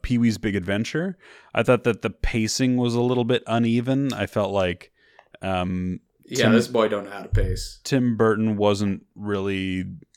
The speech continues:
Speaker 1: wasn't quite there yet with his, um, well, see, no, I, I think that, that Edward Scissorhands, which came out two years before, I think that he did a good job with that. Um, but this is still one of, one of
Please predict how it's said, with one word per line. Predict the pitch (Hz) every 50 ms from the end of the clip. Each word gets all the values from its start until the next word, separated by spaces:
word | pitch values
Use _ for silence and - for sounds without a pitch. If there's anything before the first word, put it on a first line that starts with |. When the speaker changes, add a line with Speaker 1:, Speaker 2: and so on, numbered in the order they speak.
| - -
Speaker 1:
wasn't | 104 110 107 101 107 98 -
quite | - 110 101 87 90 87
there | 98 95 90 92 98
yet | 101 101 104 107 107
with | 101 101 98 -
his, | 104 101 98 98 98 95 92 - - _ _ _ _ - - _ _ _ - -
um, | 92 92 92 92 92 92 90 90 90 90 92 101 - _ _ _ _ _ _ _ _ _ _ _ _ _ _ - - - - - - -
well, | 294 285 269 269 269 247
see, | - - 233 226 220
no, | 214 202 190 185 180
I, | 180 170 160 165 165 156 165
I | 175
think | - - 214 185 160
that, | 139 120 104 - - -
that | 110 104 95 104
Edward | 135 147 139 127 104
Scissorhands, | - 135 131 117 117 101 98 95 90 90 85
which | 95 87 - -
came | - 104 92 90
out | 90 90 -
two | - 113 98
years | 92 92 87 82
before, | - - 95 - - - 98 90 85 87
I | 92 104
think | - 185 180 -
that | 156 123
he | 131 123
did | 117 117 101
a | 98
good | 90 101 90
job | 90 107 90 87 -
with | 87 - -
that. | 92 90 90 87 87 - _ _ _ - - - _ _ -
Um, | - 95 95 95 92 92 92 - - -
but | - 135 131
this | - 214 202 - 196
is | 175 151 -
still | - - 139 123 113 110
one | 107 110 110 107
of, | 104 95 90 87 90 - - _
one | - 95 104 104 107 101 98
of | 95 90 90 90 -